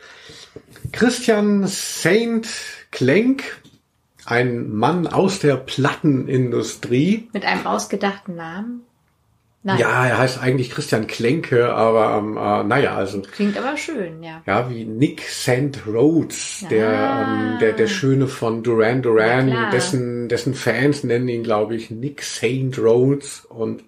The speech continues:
Speaker 2: Mhm.
Speaker 1: so nennt sich auch Christian Klenke, Christian Saint Klenk, vielleicht darf ich das alles gar nicht sagen, aber hey, was soll's, ne?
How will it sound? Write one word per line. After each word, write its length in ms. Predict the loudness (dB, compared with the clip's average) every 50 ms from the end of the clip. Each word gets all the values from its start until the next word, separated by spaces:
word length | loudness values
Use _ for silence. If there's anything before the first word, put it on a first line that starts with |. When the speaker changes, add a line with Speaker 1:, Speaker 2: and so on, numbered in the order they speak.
| -20 -20 -18 -12 -6
Speaker 2:
Mhm. 140 | -4 -4 0
Speaker 1:
so 140 | 2 2 4
nennt 220 | 4 4 2 2
sich 180 | 0 2 2 4
auch 180 | 4 4 2 2
Christian 380 | -2 -2 -2 0 0 0 0
Klenke, 320 | 2 2 2 2 2 2 -2
Christian 400 | -2 -6 -8 -4 -2 -4 -4 -4
Saint 480 | -6 -2 0 0 0 0 0 -4 -6
Klenk, 400 | -6 -2 0 0 0 0 -4 -4
vielleicht 240 | -2 -4 -2 0 -2
darf 80 | -4 -4
ich 80 | -4
das 100 | -6 -6
alles 220 | -6 -6 -6 -4 -6
gar 100 | -6 -6
nicht 160 | -6 -8 -6
sagen, 360 | -4 -2 -2 -2 -2 -4 -4
aber 260 | 0 0 2 2 2
hey, 280 | 4 4 2 2 0 -6 -14 -20 -20 -20 -20 -20 -20 -20 -16 -4
was 240 | 0 0 0 2 2
soll's, 340 | 2 2 2 2 -2 -6 -2
ne? 220 | -2 -2 -2 -2